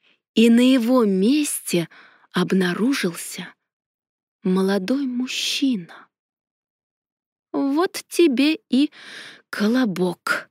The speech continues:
выдохнула я, снижаясь. «Это уже какой-то Иван-царевич».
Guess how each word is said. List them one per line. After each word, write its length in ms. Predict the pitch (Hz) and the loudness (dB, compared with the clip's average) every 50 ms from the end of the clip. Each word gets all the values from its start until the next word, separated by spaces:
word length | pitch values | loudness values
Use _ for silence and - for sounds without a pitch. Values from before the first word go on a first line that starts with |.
| _ _ _ _ _ _ _ _ _ - | _ _ _ _ _ _ _ _ _ -2
выдохнула 580 | 196 208 262 226 170 190 - - 185 180 170 | 2 4 4 4 4 2 0 0 0 0 2
я, 260 | 170 170 160 180 240 285 | 0 0 0 0 0 -2
снижаясь. 840 | - - - 196 202 180 - 180 165 156 156 185 - - - - _ _ _ _ _ _ _ _ _ _ _ _ _ _ | -2 0 0 2 2 2 0 -2 -4 -6 -8 -10 -12 -14 -16 -18 _ _ _ _ _ _ _ _ _ _ _ _ _ _
«Это 380 | - 294 311 330 _ - 359 359 | -2 -2 -2 -2 _ 0 0 2
уже 380 | 359 349 339 311 311 320 339 339 | 2 2 0 0 0 0 0 0
какой-то 680 | - - 320 - - - 285 311 311 - - 330 320 320 - - - - - _ _ _ | -2 -4 -4 -2 0 0 0 0 0 2 0 0 0 0 -4 -12 -20 -20 -20 _ _ _
Иван-царевич». 1200 | - 262 269 240 240 214 254 320 - - - 392 392 285 226 202 226 277 294 277 208 - - - - | 2 2 4 4 4 2 2 2 0 0 2 2 4 4 4 4 4 4 2 0 0 -2 -4 -6 -8